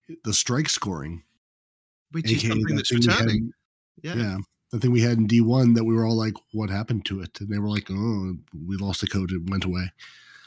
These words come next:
Speaker 1: So what is strike scoring? Um, it basically, it factors in your playtime for your Guardian Games playlist.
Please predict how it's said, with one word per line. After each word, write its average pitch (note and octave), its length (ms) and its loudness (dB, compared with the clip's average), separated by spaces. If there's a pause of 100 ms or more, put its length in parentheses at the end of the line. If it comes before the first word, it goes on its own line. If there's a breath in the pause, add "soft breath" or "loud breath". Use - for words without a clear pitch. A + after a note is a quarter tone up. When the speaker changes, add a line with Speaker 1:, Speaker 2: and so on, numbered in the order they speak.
(600 loud breath)
Speaker 1:
So G2+ 640 4
what G#2 240 2
is A#2+ 100 4
strike B2 260 2
scoring? D3+ 380 2 (600 soft breath)
Um, G#2+ 460 0
it A#2 140 2
basically, C#3 360 4
it A2 120 2
factors B2+ 320 2
in C3+ 60 4
your B2+ 120 2
playtime C3 440 2
for A2+ 120 -4
your G2+ 60 -4
Guardian G#2 260 -4
Games G2+ 240 -4
playlist. - 520 -8